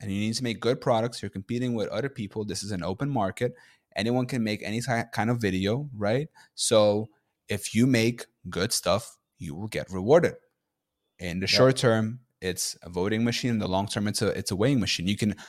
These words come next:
Speaker 1: apply tricks and strategies and whatever in the short term, but eventually, if you make a really good video,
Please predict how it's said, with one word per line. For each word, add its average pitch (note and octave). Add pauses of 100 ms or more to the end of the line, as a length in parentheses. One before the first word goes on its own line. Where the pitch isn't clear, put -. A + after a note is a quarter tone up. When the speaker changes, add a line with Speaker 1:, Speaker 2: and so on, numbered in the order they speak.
(120)
Speaker 1:
apply F#2
tricks -
and F#2
strategies G2
and F2+
whatever F#2+
in F2+
the F#2
short A2
term, A#2
but E2+ (460)
eventually, A#2+ (480)
if -
you A2
make G2
a F#2
really G2+
good G#2+
video, A#2+